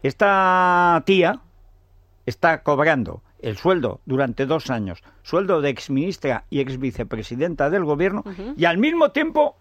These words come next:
Speaker 1: va a cobrar el sueldo de Endesa en Chile, para pervertir Chile, el único país decente del cono sur, el único que siempre ha pagado.
Speaker 2: Pero iban con velas, ¿no? Debe ser.
Speaker 1: ¿Quién?
Speaker 2: Se iluminan con velas, porque si no
Speaker 1: Allí en Chile,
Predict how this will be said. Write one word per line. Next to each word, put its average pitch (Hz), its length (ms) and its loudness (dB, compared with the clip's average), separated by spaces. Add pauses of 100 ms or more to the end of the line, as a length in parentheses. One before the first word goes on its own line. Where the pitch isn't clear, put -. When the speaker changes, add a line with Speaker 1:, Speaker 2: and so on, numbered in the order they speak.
Speaker 1:
va 214 80 4
a 247 60 -4
cobrar 247 320 4
el 185 100 2
sueldo 269 360 4
de 190 120 0
Endesa 170 460 0
en 135 120 0
Chile, 233 380 2 (180)
para 123 280 -2
pervertir 113 580 -2
Chile, 240 360 0
el 143 120 2
único 226 340 2
país 185 320 -2
decente 180 560 0 (300)
del 135 240 -2
cono 214 260 0
sur, 240 300 0
el 147 120 -2
único 214 360 2
que 170 100 -2
siempre 220 440 4
ha 233 120 2
pagado. 196 460 2
Speaker 2:
Pero 214 120 0
iban 254 260 4
con 202 180 0
velas, 180 400 0
¿no? 214 240 -8
Debe 196 300 -4
ser. 233 260 -6 (200)
Speaker 1:
¿Quién? 135 140 0
Speaker 2:
Se 127 80 2
iluminan 190 400 0
con 214 180 0
velas, 196 360 -2
porque 175 260 -10
si 180 140 -4
no 180 80 -2
Speaker 1:
Allí 196 280 2
en 135 360 0
Chile, 208 380 0